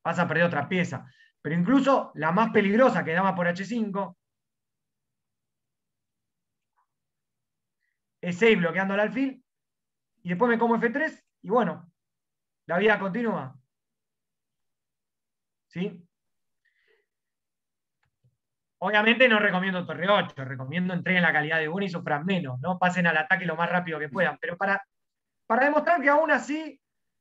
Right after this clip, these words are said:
no es tan fácil dar mate, si conocemos las ideas defensivas. Si no conocemos las ideas,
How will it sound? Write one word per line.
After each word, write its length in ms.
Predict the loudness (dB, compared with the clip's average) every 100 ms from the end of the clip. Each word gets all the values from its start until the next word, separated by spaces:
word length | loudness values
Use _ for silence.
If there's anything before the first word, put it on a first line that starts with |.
| _ _
no 100 | -4
es 80 | -2
tan 200 | 0 2
fácil 320 | 2 0 0
dar 220 | -2 -2 -2
mate, 600 | -4 -4 -4 -6 -10 -12 -20
si 180 | -16 -10
conocemos 460 | 0 0 2 4 6
las 180 | 4 2
ideas 260 | 2 4
defensivas. 600 | 2 0 -6 -6 -10 -12 -18 _ _ _ _ _ _ _ _
Si 140 | -10
no 140 | -6 0
conocemos 400 | 0 2 2 2
las 160 | 4
ideas, 280 | 4 2 0